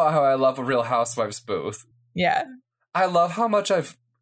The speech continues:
Speaker 1: I reference and, like, joke about Real Housewives, but I've fully never seen a full episode.
Speaker 2: You know what? I, well, actually, wait, I lied. I have seen one full episode because sometime during quarantine,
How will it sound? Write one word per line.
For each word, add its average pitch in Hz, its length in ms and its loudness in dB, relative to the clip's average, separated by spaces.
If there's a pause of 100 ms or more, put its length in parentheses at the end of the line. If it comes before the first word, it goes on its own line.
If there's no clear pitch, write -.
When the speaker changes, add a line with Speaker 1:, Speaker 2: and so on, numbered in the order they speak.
Speaker 1:
I 127 60 -2
reference 127 800 -2
and, 117 180 -2
like, 107 160 -4
joke 110 220 -2
about - 160 -2
Real 107 140 -2
Housewives, 110 520 0
but 107 160 -6
I've 104 140 -2
fully 101 480 -4
never 90 260 -2
seen 92 220 -4
a 87 40 -8
full 92 200 -4
episode. 98 580 -2 (960)
Speaker 2:
You 240 100 -2
know 277 160 0
what? 185 300 0 (120)
I, 233 640 -4
well, 233 160 0
actually, - 300 -2 (140)
wait, - 80 -6 (120)
I 175 120 -2
lied. 156 380 -4
I 175 120 -4
have 175 260 -4
seen 214 340 0
one 160 220 2
full 160 200 -4
episode 151 600 -2
because 147 760 -4 (540)
sometime 180 600 0
during 156 220 0
quarantine, 147 880 -2